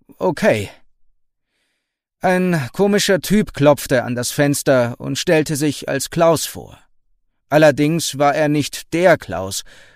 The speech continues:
wie auch immer. Wir entschlossen uns, ihn im Auge zu behalten. Er uns aber offenbar auch.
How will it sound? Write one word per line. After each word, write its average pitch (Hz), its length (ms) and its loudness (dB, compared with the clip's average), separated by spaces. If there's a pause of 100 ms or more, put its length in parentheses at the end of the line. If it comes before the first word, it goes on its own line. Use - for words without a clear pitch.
(240)
wie 151 300 0
auch 139 120 2
immer. 123 380 -2 (480)
Wir 175 160 0
entschlossen 175 520 -2
uns, 196 400 -6
ihn 165 220 -4
im 147 160 -4
Auge 165 280 2
zu - 140 -10
behalten. 71 580 -14 (680)
Er 156 280 2
uns 175 400 -2
aber 156 480 -2
offenbar 147 540 0
auch. 147 320 0